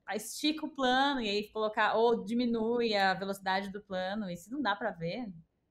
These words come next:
Não tem porquê. Eu, eu, isso é uma coisa, assim, que eu me prendia muito a ser muito certinha. E é, é muito correta. E é, não pode ter a gambiarra. E o Alê não tava nem aí, sabe? Se não dá pra ver no final, tanto faz. Então, eu aprendi também que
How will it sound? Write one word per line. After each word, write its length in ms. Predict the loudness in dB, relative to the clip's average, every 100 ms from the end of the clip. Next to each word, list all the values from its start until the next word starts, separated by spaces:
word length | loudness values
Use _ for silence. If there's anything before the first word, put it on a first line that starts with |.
| _ _
Não 200 | -16 -16
tem 240 | -10 -8 -8
porquê. 380 | -8 -8 -10 -12 _ _ _ -6
Eu, 100 | -6 -2
eu, 140 | -6 -6 _
isso 140 | -10 -2
é 20 |
uma 140 | 2
coisa, 200 | 4 4
assim, 260 | 2 -2 -2
que 300 | 0 -2 -4 _ _ _ -2
eu 120 | -2
me 120 | 0
prendia 520 | -2 0 2 2 0
muito 420 | 0 -2 -2 -2
a 40 | -2
ser 120 | -2
muito 180 | -2 -2
certinha. 800 | -4 -4 -8 -6 -4 -2 -4 -8 _ _ _
E 140 | -8
é, 420 | -4 -4 -6 -12 -10
é 40 |
muito 200 | -10 -4
correta. 760 | -2 -2 -2 -2 -4 -6 -6 -4
E 120 | -2
é, 320 | 0 0 -2
não 120 | -4
pode 420 | 0 4 4 2
ter 80 | -4
a 80 | -4
gambiarra. 800 | -4 -4 -2 0 0 -2 -8 -10 _ _ _ _
E 100 | 0
o 60 | 4
Alê 200 | 4 4
não 60 | 2
tava 140 | 2
nem 120 | 0 0
aí, 600 | 0 -2 -2 -2 -4 -10
sabe? 240 | -4 -4 -4
Se 80 | -4
não 100 | 0
dá 140 | 2
pra 160 | 4 2
ver 320 | 2 -4 -4
no 100 | -8
final, 520 | -6 -2 0 2 0 -2
tanto 240 | -6 -6
faz. 380 | 2 4 4 0
Então, 220 | -4 0
eu 80 | 2
aprendi 460 | 4 2 2 0 0
também 400 | -4 -2 -6 -6
que 400 | -4 -4 -4